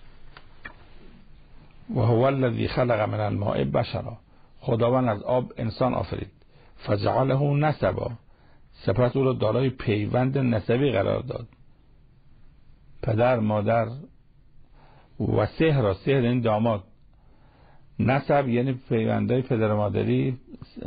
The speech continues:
یعنی فامیل سببی، ببخشید، نسبی، سهر داماد فامیل سببی. چون انسان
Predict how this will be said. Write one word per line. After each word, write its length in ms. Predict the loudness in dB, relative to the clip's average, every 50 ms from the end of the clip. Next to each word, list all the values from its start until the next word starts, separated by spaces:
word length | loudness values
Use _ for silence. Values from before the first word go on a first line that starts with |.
| -6 -4 -4 -2
یعنی 500 | -2 0 2 2 2 2 2 0 -2 -4 -6 -4
فامیل 500 | -2 -2 0 0 0 2 2 2 0 0
سببی، 760 | -2 -6 -6 -4 -2 0 0 0 0 2 2 2 0 0 -4 -6 -12 -20 -20 -20 -20 -20 -20 -20 -20 -20 -20 -20 -20 -20 -20 -20 -12 -2 0
ببخشید، 400 | 2 2 2 2 0 -4 -8 -8 -4 -2
نسبی، 720 | 0 2 2 0 0 0 0 0 0 0 0 -2 -2 -6 -14 -20 -20 -20 -20 -6 -2
سهر 260 | 2 2 4 2 2 -2
داماد 480 | -2 0 0 2 2 2 0 0 -2 -6 -12 -18 -20 -20 -20 -20 -20 -12
فامیل 360 | -4 -2 0 0 2 2 0
سببی. 540 | 0 0 0 0 0 0 0 0 -2 -4 -6 -10 -18 -20 -20 -20 -20 -20 -20 -20 -20 -20 -20 -20 -20 -20 -20 -20 -20 -20 -20 -20 -20 -20 -20 -20 -10
چون 160 | -4 -2 0
انسان 440 | 0 0 0 0 0 0 0 0 -4